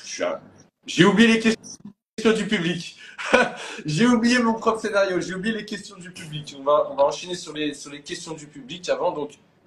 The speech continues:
le public, on a besoin de vous. Posez-nous vos questions sur la, sur la petite, euh, sur le petit pot d'interrogation. Vous cliquez, vous nous posez vos questions. Euh, c'est French Flair qui répondra, donc ça sert à rien de me demander par rapport à moi, les refs.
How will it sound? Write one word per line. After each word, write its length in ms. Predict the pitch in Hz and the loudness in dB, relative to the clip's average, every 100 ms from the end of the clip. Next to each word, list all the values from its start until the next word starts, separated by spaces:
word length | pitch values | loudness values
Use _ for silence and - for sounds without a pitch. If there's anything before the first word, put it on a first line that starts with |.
| - | -8
le 180 | 139 170 | 2 4
public, 580 | 190 185 208 - - - - | 4 4 2 2 -6 -12 0
on 100 | 139 | 2
a 60 | 160 160 156 | 4 2 6
besoin 280 | 202 208 | 6 6
de 40 | 175 | 2
vous. 320 | 165 240 254 - - - | 4 4 4 -8 -20 0
Posez-nous 360 | 196 220 233 247 | 4 6 6 6
vos 160 | 202 220 | 4 2
questions 560 | 214 - - 214 - - - - _ | 0 -4 2 2 2 -8 -20 -20 _
sur 340 | - - 175 175 | -16 -6 -2 4
la, 440 | 165 156 151 143 | 8 8 8 6
sur 180 | 143 160 | 4 -2
la 260 | 165 - 160 | -2 -2 -2
petite, 460 | 160 - 151 - | -2 -4 -8 4
euh, 420 | 135 131 131 123 - _ _ _ | 6 8 8 6 2 _ _ _
sur 180 | - 160 | -4 -2
le 60 | 156 | 2
petit 260 | 185 185 | 2 2
pot 120 | 175 190 | 4 4
d'interrogation. 760 | 175 170 165 165 - 165 202 | 6 2 2 2 2 2 2
Vous 120 | 180 | 0
cliquez, 300 | 175 160 196 | -4 -4 -2
vous 120 | 202 185 | -2 0
nous 120 | 175 | -2
posez 220 | 180 185 | -2 -2
vos 120 | 180 | -2
questions. 540 | 175 175 - 208 233 - _ _ _ - | -2 -4 2 2 2 -2 _ _ _ -4
Euh, 600 | 110 113 113 113 113 110 | 2 4 6 6 6 2
c'est 220 | 110 117 | 0 -4
French 180 | 110 151 - _ - | -2 -4 -4 _ -10
Flair 180 | 151 156 | -2 -2
qui 140 | - | 0
répondra, 420 | 139 135 139 131 151 | 0 0 -2 0 0
donc 140 | 127 | 0
ça 100 | 104 | -6
sert 200 | - 101 | -6 -2
à 60 | 98 | 0
rien 160 | 131 | 0
de 60 | 139 | 0
me 80 | 135 | -2
demander 300 | 131 123 127 | -2 -8 -4
par 160 | 127 117 | 2 2
rapport 280 | 113 117 | 2 4
à 60 | 110 | 4
moi, 220 | 113 135 | 4 0
les 80 | 143 | 0
refs. 360 | 104 131 - | -6 -6 -8